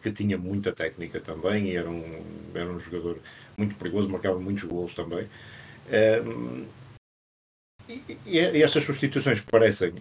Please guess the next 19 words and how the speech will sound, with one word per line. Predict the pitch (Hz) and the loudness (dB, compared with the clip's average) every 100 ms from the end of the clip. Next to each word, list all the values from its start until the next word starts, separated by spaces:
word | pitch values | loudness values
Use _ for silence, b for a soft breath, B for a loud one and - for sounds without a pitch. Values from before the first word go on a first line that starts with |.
| - | -2
parecem | 101 95 - 95 | 4 4 4 2
insignificantes, | 101 117 107 113 127 151 160 - B B B B - | 2 2 2 0 4 6 6 4 B B B B 0
mas | 123 139 | 4 4
se | - | 2
calhar | 147 147 | 2 2
coincidem | 147 143 151 160 180 202 - - | 4 2 4 2 0 -4 -14 0
com | 135 131 | 2 2
o | |
período | 107 131 139 135 | 2 4 6 4
em | 135 | 4
que | 139 | 4
a | |
Bulgária, | 131 139 135 139 147 147 - | 4 4 8 8 8 4 -2
eh, | - - - - | -8 -8 -8 -6
volta | 110 123 110 | 0 2 2
a | 104 | 2
acreditar, | 143 120 110 110 - - - - - _ _ _ _ - | 4 4 2 0 -4 -8 -16 -20 -20 _ _ _ _ -8
num | 131 120 | -4 -2
período | 117 120 | 2 2